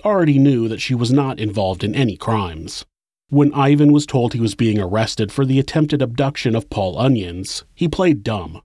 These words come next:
He did the same thing when he was told he was being investigated in regards to the backpacker murders. The first piece of evidence the team found was a postcard that was addressed to Bill,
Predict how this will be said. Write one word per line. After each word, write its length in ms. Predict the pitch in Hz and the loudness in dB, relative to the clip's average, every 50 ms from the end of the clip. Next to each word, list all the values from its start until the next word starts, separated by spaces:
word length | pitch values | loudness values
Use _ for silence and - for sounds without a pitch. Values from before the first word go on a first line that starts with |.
| _ _ _ _ _ _ | _ _ _ _ _ _
He 160 | _ - 190 | _ -2 0
did 180 | 180 165 170 151 | 0 2 0 0
the 80 | 156 143 | 0 -2
same 300 | - - 135 127 127 - | 0 0 0 0 -2 -2
thing 300 | - 143 131 120 113 113 | -2 -2 0 0 0 0
when 100 | 113 117 | 2 2
he 80 | 127 | 0
was 160 | 123 123 - | 0 0 -4
told 260 | - - - 151 151 147 | -4 -2 0 0 0 2
he 80 | 147 | 2
was 140 | 151 143 135 | 2 0 2
being 240 | 139 147 139 135 139 | 0 0 2 2 0
investigated 720 | 131 127 139 143 135 - - 143 135 139 135 135 139 135 | 0 0 0 -2 -2 -2 -6 -4 -2 0 2 2 2 2
in 180 | 127 143 156 147 | 2 2 2 2
regards 480 | 147 143 147 156 147 147 151 147 147 - | 2 2 2 2 2 2 2 0 -2 -4
to 120 | - 170 | -4 -2
the 80 | 160 160 | -2 -2
backpacker 640 | 147 110 101 101 - - - - 87 - 90 87 90 | -2 -2 -4 -4 -6 -10 -10 -10 -10 -10 -10 -6 -4
murders. 640 | 101 123 127 120 104 85 71 - - - - - - _ _ _ _ _ _ _ _ _ _ | -2 0 0 -2 -4 -8 -12 -14 -16 -14 -16 -16 -18 _ _ _ _ _ _ _ _ _ _
The 120 | 147 165 160 | -2 -2 -2
first 340 | - 202 202 208 - - | 0 -2 -2 -2 -4 -6
piece 220 | - - 185 156 - | -6 -4 -4 -2 -2
of 120 | 147 131 | -2 -2
evidence 500 | 143 127 139 139 139 113 101 98 98 - | -2 -2 0 0 0 -2 -4 -6 -8 -8
the 100 | - 120 | -8 -8
team 280 | - - 139 131 120 110 | -6 -2 0 0 0 0
found 400 | - - 117 117 110 104 101 95 | 0 -2 -2 -2 -2 -2 -2 -2
was 160 | 101 123 120 | -4 -2 -2
a 60 | 139 135 | -2 -2
postcard 720 | - - 180 180 185 190 - - - 123 110 104 98 101 95 | -2 -4 -2 -2 -2 -2 -4 -6 -4 -4 -2 -2 -2 -4 -4
that 120 | 117 110 | -4 -4
was 120 | 113 - - | -2 -2 -4
addressed 480 | 113 110 113 123 117 107 - - - - | -4 -4 -2 -2 -2 -2 -4 -6 -6 -6
to 100 | 107 90 | -8 -4
Bill, 440 | - - 131 123 98 80 73 - | -2 -2 0 0 -2 -6 -10 -16